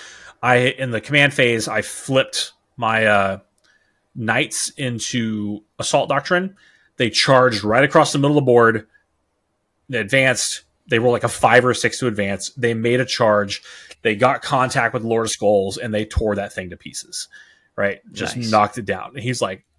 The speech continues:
Speaker 1: "Oh, no." <laughs>
Speaker 2: Yep.
Speaker 1: So,
Speaker 2: Yep.
Speaker 1: uh, oh, no. <laughs> Um,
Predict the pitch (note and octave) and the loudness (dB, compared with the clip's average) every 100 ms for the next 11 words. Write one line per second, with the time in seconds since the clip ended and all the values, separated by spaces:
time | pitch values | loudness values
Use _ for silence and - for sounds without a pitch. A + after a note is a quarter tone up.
0 | _ B2+ A#2+ G#2+ E2 F2 F#2+ G#2 G2+ - | _ 0 2 0 -2 -6 0 2 2 0
1 | - _ _ - A3 - F3+ - - - | -10 _ _ -4 -4 -4 -8 -6 -8 -8
2 | C#3 B2 B2 D#3 - E3+ C#3 C3+ B2+ B2 | 0 6 6 6 4 10 12 12 12 10
3 | A#2+ C3+ E3 C#3 - D3 F3 C#3+ A#2+ B2+ | 8 4 4 2 2 8 10 10 6 2
4 | C#3 D3+ G#2+ - - - - - - - | 6 6 4 0 -8 -8 -6 -8 -8 -12
5 | - - B2+ B2+ A#2+ A#2 A#2 | -8 4 8 8 6 0 -6